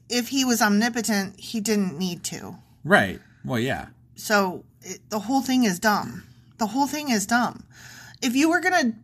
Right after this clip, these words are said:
Speaker 1: pull out a magic move like that, don't you save it for when your people are being slaughtered?
Speaker 2: Right,
Speaker 1: Like,
Speaker 2: right.
Speaker 1: you, you already have the upper hand. It wasn't necessary.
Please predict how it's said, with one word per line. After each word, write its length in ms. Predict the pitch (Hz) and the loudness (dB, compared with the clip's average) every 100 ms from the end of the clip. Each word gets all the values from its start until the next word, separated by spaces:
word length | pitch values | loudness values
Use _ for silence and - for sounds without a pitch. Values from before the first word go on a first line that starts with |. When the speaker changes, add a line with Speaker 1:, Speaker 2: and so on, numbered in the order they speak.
| _ - | _ -14
Speaker 1:
pull 280 | - 285 | -4 4
out 200 | 262 233 | 8 8
a 40 | 233 | 6
magic 420 | 208 202 208 254 | 4 4 4 0
move 220 | 277 294 | -6 -6
like 220 | 294 302 302 | -2 -2 -2
that, 340 | 311 320 - - _ _ - - 196 | -2 -2 -4 -10 _ _ -20 -12 -6
don't 240 | 202 247 254 | -2 -2 -2
you 140 | 294 | -2
save 380 | - - 196 202 | 0 4 2 2
it 160 | 220 | -2
for 160 | 214 226 | -2 -4
when 500 | 196 202 190 190 185 | 0 0 0 -2 -2
your 140 | 196 | -4
people 340 | 196 - 202 214 | -4 -6 -4 0
are 140 | 202 | -2
being 280 | 180 190 185 | -2 -2 -2
slaughtered? 600 | 180 170 165 190 202 202 - | -4 -4 -2 -2 -4 -6 -10
Speaker 2:
Right, 360 | - - 190 - - | 0 2 2 -2 -6
Speaker 1:
Like, 140 | 214 208 | 0 0
Speaker 2:
right. 140 | 185 | 0
Speaker 1:
you, 260 | 226 233 - - | -2 -2 -4 -4
you 220 | 220 262 | 0 4
already 580 | - 262 233 240 240 226 | 6 6 6 2 2 -2
have 520 | 208 - 233 226 190 | -4 -2 2 4 2
the 160 | 190 - | -4 -6
upper 280 | 190 185 170 | -8 -6 -8
hand. 500 | 165 - 196 202 220 | -8 -8 -4 -4 -2
It 140 | 214 190 | -2 0
wasn't 500 | 214 208 220 196 196 - | 0 0 0 -2 -6 -2
necessary. 1080 | 185 185 185 185 - 160 - 90 - - | 0 2 2 0 -4 -10 -10 -10 -12 -14